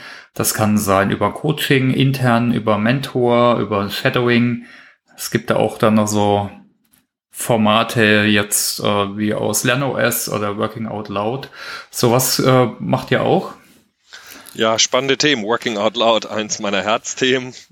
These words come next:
Speaker 1: Genau,
Speaker 2: Was
Speaker 1: das war vorher auch, ja.
Speaker 2: <laughs> was ich mit Guido,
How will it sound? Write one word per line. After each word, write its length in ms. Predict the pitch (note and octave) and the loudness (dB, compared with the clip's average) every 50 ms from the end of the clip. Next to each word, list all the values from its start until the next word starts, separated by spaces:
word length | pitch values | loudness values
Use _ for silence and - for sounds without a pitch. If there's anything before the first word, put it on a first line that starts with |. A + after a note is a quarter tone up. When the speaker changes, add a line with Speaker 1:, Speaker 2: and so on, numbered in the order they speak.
| _ - - - - - - B2+ | _ -20 -18 -16 -14 -12 -8 -6
Speaker 1:
Genau, 320 | B2 A2 A2+ G#2+ G#2 G2+ | -4 -2 0 0 0 0
Speaker 2:
Was 80 | G2 - | 0 -2
Speaker 1:
das 180 | A2+ G#2+ - | -4 -2 0
war 100 | A#2 A2 | 0 0
vorher 320 | - - A#2 A2+ G2 G#2+ G2+ | 2 2 0 2 2 2 2
auch, 240 | G2 F#2 G#2 - | 2 2 0 0
ja. 160 | B2 A#2+ A#2 - | 0 0 0 2
Speaker 2:
<laughs> 520 | G2 - - - C#3+ - - D3+ - C3 | 0 -4 -2 -2 -2 0 0 -2 0 0
was 260 | D#3 A2+ A2+ A#2+ - | 0 0 0 0 -2
ich 160 | B2 A#2 B2 | -2 -4 -2
mit 160 | B2 A#2 A2 A2 | -4 -4 -4 -2
Guido, 320 | C3+ C3+ B2+ B2 B2 B2 | -2 0 2 2 0 0